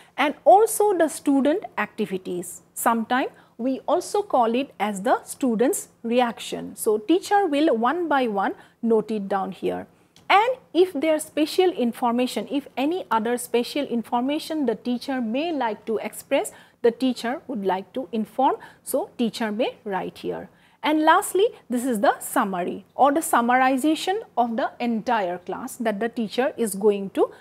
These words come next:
give here. And then finally is the assessment. Assessment, as I told you,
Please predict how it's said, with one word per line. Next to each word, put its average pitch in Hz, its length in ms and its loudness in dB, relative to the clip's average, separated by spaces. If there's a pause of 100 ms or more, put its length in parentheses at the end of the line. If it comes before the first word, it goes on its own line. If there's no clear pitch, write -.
(180)
give 190 280 0
here. 185 380 -8 (600)
And 370 200 4 (200)
then 320 480 6
finally 359 600 2 (100)
is 220 160 -2
the 277 160 2 (240)
assessment. 196 680 -2 (300)
Assessment, 392 600 2 (280)
as 311 200 4
I 359 140 6
told 320 340 2
you, 359 140 0